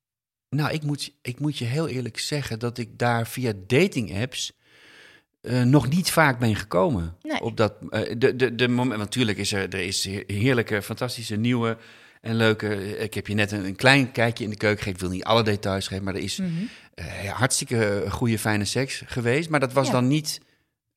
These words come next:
Speaker 1: eh, dat was dan iemand die ik was tegengekomen of, of via een ander, via,
Speaker 2: Ja.
Speaker 1: via Instagram of online, maar niet via een dating app.
Speaker 2: Mhm.
Speaker 1: Omdat ik daar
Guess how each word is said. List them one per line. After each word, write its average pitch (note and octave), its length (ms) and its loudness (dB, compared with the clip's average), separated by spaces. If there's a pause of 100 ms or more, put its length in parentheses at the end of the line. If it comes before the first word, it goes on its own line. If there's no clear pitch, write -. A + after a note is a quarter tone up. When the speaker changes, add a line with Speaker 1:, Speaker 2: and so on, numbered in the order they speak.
Speaker 1:
eh, - 180 -16
dat C3 140 -2
was D3 120 2
dan C3 100 0
iemand B2+ 200 2
die A#2+ 80 2
ik G#2 60 -4
was G#2 120 -2
tegengekomen D3+ 680 2
of, B2+ 260 0
of - 380 -2
via A2+ 280 -4
een G2+ 80 -2
ander, C3+ 440 0 (260)
via, C4 160 -2
Speaker 2:
Ja. - 200 -2
Speaker 1:
via F#2+ 360 -4
Instagram A2 720 -2
of F#2+ 140 -8
online, G#2 220 -4
maar A#2+ 120 0
niet D3+ 140 -2
via B2+ 140 -2
een A2+ 80 -2
dating C3+ 380 0
app. G#2 120 -8 (220)
Speaker 2:
Mhm. F3+ 300 -4
Speaker 1:
Omdat B2 280 -4
ik A#2+ 140 -4
daar D3 580 4